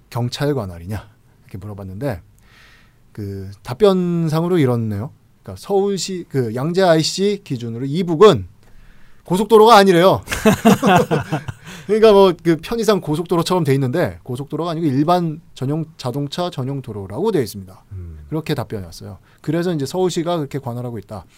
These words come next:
Speaker 1: 그래서 아무튼 그렇게 해서 나눠져 있는 거고, 그 다음에 이제 핵심 답변이 왔는데 왜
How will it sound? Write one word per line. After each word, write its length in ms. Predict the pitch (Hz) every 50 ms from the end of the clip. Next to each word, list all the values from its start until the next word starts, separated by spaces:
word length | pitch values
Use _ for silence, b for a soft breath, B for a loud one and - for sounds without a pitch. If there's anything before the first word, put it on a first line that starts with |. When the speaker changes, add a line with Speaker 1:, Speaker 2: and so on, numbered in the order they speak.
| B B 92
Speaker 1:
그래서 200 | 135 156 156 160 139
아무튼 400 | 123 127 131 - - 165 180 185 b b b b b b b
그렇게 260 | - 185 190 - 202
해서 140 | 185 208 208
나눠져 340 | 175 135 135 151 156 180 151
있는 160 | 120 123 131
거고, 400 | 107 92 95 123 165 147 98 - - - - - B B B B B B B B B B B B B B B B B B
그 540 | - - 175 190 196 208 208 214 220 226 226
다음에 300 | 202 180 170 180 185 185
이제 140 | 170 151 147
핵심 440 | 135 160 156 - - 131 117 110 101
답변이 360 | 98 110 101 - 110 101 101
왔는데 580 | 95 92 92 92 95 95 104 110 131 156 165 165 - _ _ _ _ _ - b b b b b b b b b 117
왜 440 | 135 170 208 226 233 226 226 240